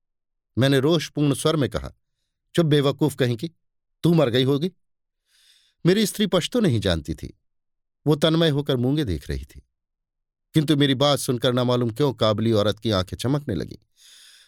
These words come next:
उसने बड़े ही तीव्र स्वर में कहा, "हाँ, बेवकूफ न होती तो तुम्हें छोड़ कैसे देती? दोजखी पिल्ले, मुझसे झूठ बोला। ले, अगर तेरी स्त्री ना मरी थी तो अब मर गई।"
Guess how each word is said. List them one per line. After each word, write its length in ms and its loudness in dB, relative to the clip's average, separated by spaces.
उसने 260 2
बड़े 200 2
ही 120 2
तीव्र 360 0
स्वर 180 0
में 140 0
कहा, 280 -6
"हाँ, 280 2
बेवकूफ 580 0
न 40 2
होती 400 -4
तो 80 2
तुम्हें 240 2
छोड़ 320 0
कैसे 300 -2
देती? 340 -4
दोजखी 480 2
पिल्ले, 360 0
मुझसे 300 0
झूठ 340 0
बोला। 300 -2
ले, 220 4
अगर 220 0
तेरी 280 2
स्त्री 240 -2
ना 160 2
मरी 260 2
थी 160 -4
तो 60 0
अब 220 0
मर 220 0
गई।" 160 -12